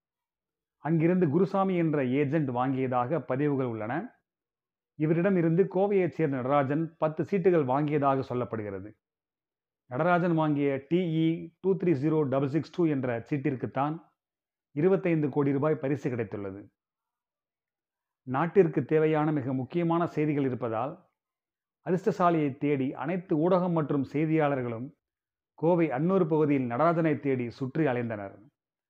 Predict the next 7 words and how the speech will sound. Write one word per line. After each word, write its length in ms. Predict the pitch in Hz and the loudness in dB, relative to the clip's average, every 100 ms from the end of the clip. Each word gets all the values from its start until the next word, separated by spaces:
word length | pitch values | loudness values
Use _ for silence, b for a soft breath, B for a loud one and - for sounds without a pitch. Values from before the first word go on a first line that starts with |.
| _ _ | _ _
ஆனால் 300 | 135 160 139 | -2 0 0
இதுவரை 320 | 123 143 151 170 | -2 0 0 0
அவர் 240 | 139 123 | -2 -4
யார் 280 | 113 127 151 | -2 2 2
என்றே 340 | 143 135 127 127 | 2 -2 -2 -4
கண்டுபிடிக்க 520 | 127 - 131 131 120 120 | -6 -4 -2 -2 -4 -6
முடியவில்லை. 440 | 110 104 101 98 | -8 -8 -10 -12